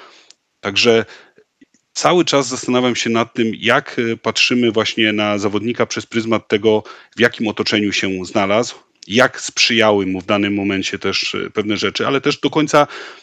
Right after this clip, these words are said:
nie potrafimy wyłączyć tego myślenia, że,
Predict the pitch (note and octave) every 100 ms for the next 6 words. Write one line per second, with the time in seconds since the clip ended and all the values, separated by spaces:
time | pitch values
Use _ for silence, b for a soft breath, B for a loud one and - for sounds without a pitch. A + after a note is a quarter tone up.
0 | B - A2+ C#3 C#3 C#3+ B2 A#2+ - D3+
1 | D3 C#3+ _ _ _ _ _ _ _ _
2 | _ _ - - G2+ A#2 B2+ B2 B2 A#2
3 | A#2 G#2+ B2 B2 B2 G#2+ A#2 A2